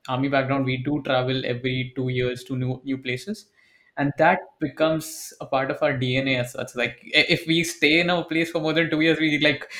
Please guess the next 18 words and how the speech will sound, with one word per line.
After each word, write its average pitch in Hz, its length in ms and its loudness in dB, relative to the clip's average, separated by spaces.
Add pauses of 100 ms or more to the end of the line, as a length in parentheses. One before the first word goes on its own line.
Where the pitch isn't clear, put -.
<laughs> - 180 -2
"I 160 160 6
want 160 260 8
to 160 60 6
get 143 280 -2
out 143 240 8
of 127 160 2
this 131 160 0
place. 123 640 -2
Let's, 143 400 -4
let's 143 260 -2
see 135 320 0
what 131 280 -4 (100)
more 135 240 -2
is 131 240 -2
there 127 200 0
to 123 140 -4
explore." 127 440 -4